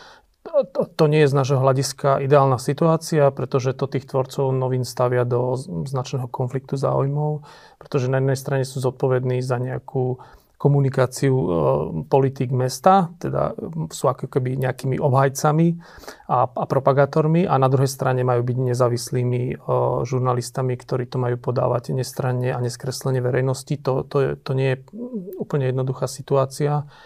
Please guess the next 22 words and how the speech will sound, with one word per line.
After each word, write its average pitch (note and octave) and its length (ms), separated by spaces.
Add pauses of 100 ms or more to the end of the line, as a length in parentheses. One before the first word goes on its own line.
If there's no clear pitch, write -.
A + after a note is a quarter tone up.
(340)
Žiaľ, B2+ 320
takto C3+ 240
je C3 80
to C3+ 160
v C3 80
mnohých, B2 400
e, E3 40 (280)
samosprávach B2 560
na B2 160
Slovensku. D3 720 (320)
Tým, C#3+ 240
že B2+ 240
vlastne, C3 560
e, D3 40 (1300)
už, - 400
už D#3 160
tie C#3+ 160
noviny C#3+ 240
netvorí C3 480
priamo B2+ 400
vedúci C3 560
toho, C#3 560